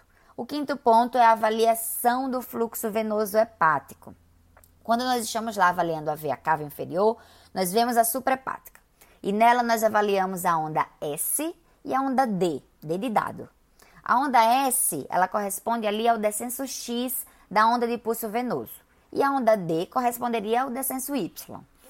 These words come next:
O normal é termos uma onda S maior que a onda D, com a velocidade ali acima de cinquenta centímetros por segundo. Porém, quando temos o aumento da pressão atrial, a onda S, ela pode ficar menor que a onda D,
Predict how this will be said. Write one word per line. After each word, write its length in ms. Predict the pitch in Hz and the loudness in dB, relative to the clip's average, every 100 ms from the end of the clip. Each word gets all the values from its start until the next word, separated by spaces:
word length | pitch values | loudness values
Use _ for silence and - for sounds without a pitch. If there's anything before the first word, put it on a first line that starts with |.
| - _ | -20 _
O 80 | 226 | 2
normal 560 | 240 180 170 196 226 | 2 0 2 6 6
é 80 | 226 | 6
termos 520 | 214 175 165 160 156 | 2 -6 -8 -8 -4
uma 120 | 160 | -2
onda 320 | 151 147 175 185 | -2 0 4 4
S 560 | 156 147 - - 262 320 _ _ | 2 0 -2 -4 -6 -8 _ _
maior 540 | - 262 311 226 208 240 | -8 -2 0 4 4 2
que 100 | 269 | 0
a 120 | 247 | 0
onda 260 | 240 247 254 | 0 -2 -4
D, 320 | 190 175 147 _ _ - | -2 -2 -4 _ _ -2
com 120 | - | 2
a 60 | 330 | 4
velocidade 600 | 285 262 262 208 214 214 | 4 2 2 2 2 2
ali 160 | 208 | 2
acima 500 | 202 - - 202 220 | 0 0 -4 -6 -6
de 80 | 202 | -6
cinquenta 420 | - 208 180 185 | -6 -6 -6 -6
centímetros 640 | - 190 185 170 170 - - | -8 -8 -8 -8 -8 -8 -10
por 220 | - 180 | -8 -6
segundo. 480 | - 240 170 110 - _ _ _ _ | -6 -6 -8 -12 -18 _ _ _ _
Porém, 280 | 208 208 240 | -2 0 -2
quando 260 | 269 269 | -4 -4
temos 500 | 269 - 165 160 160 | -6 -4 -4 -6 -8
o 60 | 180 | -2
aumento 380 | 180 175 240 262 | -2 0 -6 -4
da 100 | 226 | -4
pressão 500 | 190 190 - 175 175 - _ - | -4 -4 -2 -4 -4 -14 _ 0
atrial, 760 | 269 277 214 185 170 190 185 | 0 0 -4 4 8 8 8
a 80 | 175 | 4
onda 340 | 208 247 202 165 | 2 2 2 4
S, 340 | 180 190 - | 0 -2 2
ela 160 | 175 175 | 2 4
pode 240 | 196 196 | 2 0
ficar 240 | - - | -4 -4
menor 420 | 165 233 285 185 202 | -2 -2 0 0 0
que 120 | 220 | 0
a 80 | 170 | -2
onda 200 | 170 160 | 0 -2
D, 300 | 131 123 | -2 -8